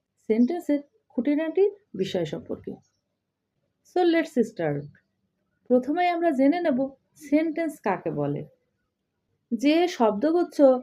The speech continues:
মনের ভাব বা ধারণা সম্পূর্ণরূপে প্রকাশ করে তাকে সেন্টেন্স বলে। যে শব্দগুচ্ছ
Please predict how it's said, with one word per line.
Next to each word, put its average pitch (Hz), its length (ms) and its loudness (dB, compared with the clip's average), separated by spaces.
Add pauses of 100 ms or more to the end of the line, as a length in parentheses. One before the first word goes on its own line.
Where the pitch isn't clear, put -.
(240)
মনের 262 460 4
ভাব 226 440 0
বা 269 140 2
ধারণা 240 680 2 (180)
সম্পূর্ণরূপে 339 1000 -2
প্রকাশ 285 480 0
করে 269 380 2 (200)
তাকে 233 280 -2
সেন্টেন্স 185 680 -2
বলে। 151 260 -6 (640)
যে 233 300 2
শব্দগুচ্ছ 196 800 0